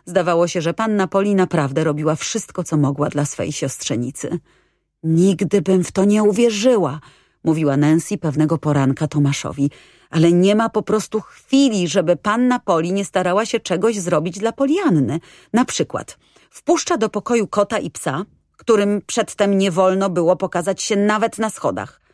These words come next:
Wolno im nawet wskakiwać na łóżko, ponieważ to się podoba Poliannie. Ciągle porusza szkiełka wiszące na oknie, aby spowodować taniec tęczy, jak go nazywa mała.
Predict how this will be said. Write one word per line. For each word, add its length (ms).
Wolno 380
im 200
nawet 260
wskakiwać 640
na 140
łóżko, 580
ponieważ 400
to 120
się 140
podoba 360
Poliannie. 640
Ciągle 420
porusza 460
szkiełka 520
wiszące 460
na 160
oknie, 400
aby 180
spowodować 720
taniec 480
tęczy, 540
jak 240
go 120
nazywa 460
mała. 340